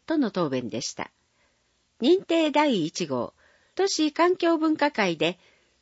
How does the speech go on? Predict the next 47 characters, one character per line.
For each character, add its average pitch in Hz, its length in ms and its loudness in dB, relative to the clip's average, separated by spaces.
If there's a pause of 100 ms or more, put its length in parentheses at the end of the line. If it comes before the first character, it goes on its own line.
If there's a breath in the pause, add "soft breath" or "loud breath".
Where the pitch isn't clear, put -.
(160)
ふ 269 140 0
れ 370 180 6
あ 359 100 4
い 349 120 2
農 311 240 4
園 156 240 2
運 294 200 6
営 349 220 6
事 311 140 2
業 285 200 4
に 254 160 0
つ - 140 -4
い 269 80 0
て 170 220 0
質 - 240 -6
疑 202 160 0
が 131 180 -4
あ 117 80 -4
り、 - 140 -12 (640)
令 359 200 4
和 269 120 2
四 226 160 2
年 285 240 2
度 202 80 2
に 156 240 -2 (260 soft breath)
西 262 320 0
大 311 240 2
道 170 200 4
ふ 214 120 -6
れ 339 180 2
あ 349 80 4
い 330 120 4
農 294 240 4
園 170 200 0
の 175 220 -2
五 165 160 -2
十 330 260 2
八 302 360 -4
区 - 160 -12
画 277 260 -2
が 220 180 2
廃 220 220 -2
止 220 200 -4
さ 208 140 -4
れ 180 120 -4
た 170 120 0
が、 139 200 -2